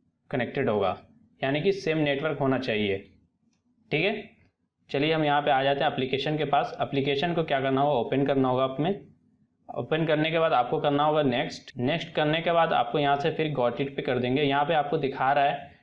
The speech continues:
कि अगर आप अपने Windows से open करोगे application, वहाँ Windows में install करना होगा आपको। वहाँ से अगर open करोगे तो यहाँ पे दिखा रहा है Wi-Fi आईपी, Mobile के Wi-Fi आईपी वहाँ आईपी address वहाँ आपको डालना होगा, ठीक है। यहाँ से Got It पे करेंगे।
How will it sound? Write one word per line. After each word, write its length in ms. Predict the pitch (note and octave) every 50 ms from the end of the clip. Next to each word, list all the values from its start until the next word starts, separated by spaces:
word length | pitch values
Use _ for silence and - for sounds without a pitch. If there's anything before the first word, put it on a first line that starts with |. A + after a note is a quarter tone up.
| _ _ -
कि 80 | D#3 C#3
अगर 280 | B2 B2+ C#3 D#3 D#3
आप 200 | D3 C#3+ D3 D3
अपने 260 | D3 C3+ C#3+ C#3+ C#3 C3+
Windows 380 | B2+ A#2+ A#2+ A#2+ C3+ C#3 C#3 C#3
से 60 | C#3
open 300 | A#2+ A2+ - D3 D3 C#3
करोगे 300 | C#3 A#2 A#2 A#2+ C#3 F#3 G#3+ G#3+ - - - - C#3+
application, 440 | C3+ C3+ B2+ C3+ C#3 C3+ C#3 D#3
वहाँ 220 | C#3+ C3 C3 C3 C3
Windows 320 | C3 B2+ B2+ C#3 C#3 C#3
में 120 | D3 D3 C#3
install 300 | C3 C#3 C#3 B2 A#2+ A#2+
करना 240 | - B2+ B2 A#2+
होगा 220 | A2+ A2+ A#2 A2+ A#2
आपको। 280 | A2+ - - - F#3+ G3+ - - - - _ _ -
वहाँ 160 | C3 C#3 D3 D#3
से 80 | D#3+
अगर 160 | D3 C#3+ C#3+
open 300 | C#3 C3 C3 D3+ D#3+ D#3+
करोगे 300 | D#3 C#3+ C3 C3+ D3+ D#3
तो 60 | - C#3
यहाँ 200 | B2+ C3 C#3+ C#3
पे 100 | E3 D#3+
दिखा 240 | D3+ C3+ C3+ C3+
रहा 120 | C#3 D3 C#3+
है 60 | C3
Wi-Fi 340 | C3 B2+ B2 B2 D3+ D#3 - -
आईपी, 580 | A#2+ A#2+ A#2+ - - G3 A3 A#3 - - - -
Mobile 340 | C3 B2+ C3+ C#3 C#3 C#3+ D3
के 80 | E3+ D#3+
Wi-Fi 300 | C#3 C3 B2 A#2+ D#3 D3+
आईपी 280 | C3+ C3 - E3 D#3
वहाँ 300 | C#3+ B2+ B2 C3 C3 - -
आईपी 280 | B2+ B2 B2 A#2+ - D3+
address 520 | D3 C#3 B2+ B2 A2+ B2+ D#3 F#3+ G3 - - - _ _ _ -
वहाँ 180 | C#3 C3+ C3
आपको 200 | C3 B2 C#3+ D3+
डालना 280 | C#3 A2+ G#2+ A2 A2 A2
होगा, 320 | A2 G#2+ G2+ G2+ G2 F#2 - - - _ _ _ -
ठीक 140 | C3 C3 C#3+
है। 180 | F3+ A3 - - - - _ - C#3+
यहाँ 120 | C3 C3+
से 140 | C3 - D3
Got 240 | C3+ C3 A#2+ A#2+ C3+
It 120 | C#3 C#3
पे 120 | - - D3
करेंगे। 440 | D3 C#3+ C#3+ D3 D3+ E3+ G3 G3